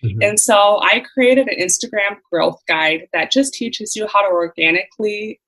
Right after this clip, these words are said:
Speaker 2: grow your account by creating genuine connections with people.
Speaker 1: Love that. Love that. And where can we find it?
Speaker 2: You can go to stress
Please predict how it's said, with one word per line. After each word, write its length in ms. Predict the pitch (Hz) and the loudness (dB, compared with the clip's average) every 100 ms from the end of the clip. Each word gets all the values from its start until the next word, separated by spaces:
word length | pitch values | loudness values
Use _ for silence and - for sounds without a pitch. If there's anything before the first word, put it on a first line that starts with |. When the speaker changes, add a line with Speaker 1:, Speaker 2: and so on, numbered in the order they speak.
| - | -2
Speaker 2:
grow 260 | 175 185 - | 2 2 0
your 180 | 185 175 | -4 -4
account 560 | 170 151 147 175 - | -6 -6 -4 -4 -6
by 220 | 175 170 170 - | -2 0 -2 -6
creating 380 | 180 185 202 190 | -8 -8 -8 -8
genuine 340 | 156 156 156 | -6 -4 -8
connections 500 | 156 143 139 - 139 | -10 -14 -10 -8 -8
with 100 | - _ | -12 _
people. 380 | - - - - _ _ _ _ _ _ - | -10 -6 -6 -8 _ _ _ _ _ _ -8
Speaker 1:
Love 220 | 120 101 | -4 -4
that. 300 | 104 98 95 _ _ | -6 -12 -16 _ _
Love 140 | 135 120 | -2 0
that. 120 | 120 | 0
And 100 | 127 | 0
where 120 | 139 | 0
can 120 | 151 | 0
we 80 | 139 | -2
find 300 | 123 120 110 | -2 -4 -6
it? 140 | 92 - _ _ _ | -10 -16 _ _ _
Speaker 2:
You 120 | - 240 | -8 2
can 160 | 330 | 2
go 300 | 302 294 294 | 4 2 2
to 380 | 285 - 247 226 - | -2 -4 -2 -4 -4
stress 600 | - - 202 226 311 | -4 -2 2 2 2